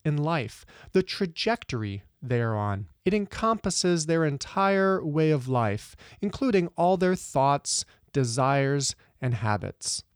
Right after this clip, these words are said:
Thus, having wisdom means taking a look at your life and evaluating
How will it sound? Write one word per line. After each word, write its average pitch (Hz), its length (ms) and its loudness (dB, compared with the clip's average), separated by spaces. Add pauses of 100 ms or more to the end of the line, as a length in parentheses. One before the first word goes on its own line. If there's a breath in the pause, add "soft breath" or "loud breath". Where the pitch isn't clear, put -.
(140)
Thus, 135 380 2 (140)
having 202 640 0
wisdom 131 680 2
means 170 300 2 (160)
taking 202 280 -2
a 185 60 2
look 180 240 0
at - 160 -4
your 120 100 0
life 101 460 -2 (380)
and 190 100 4
evaluating 170 920 2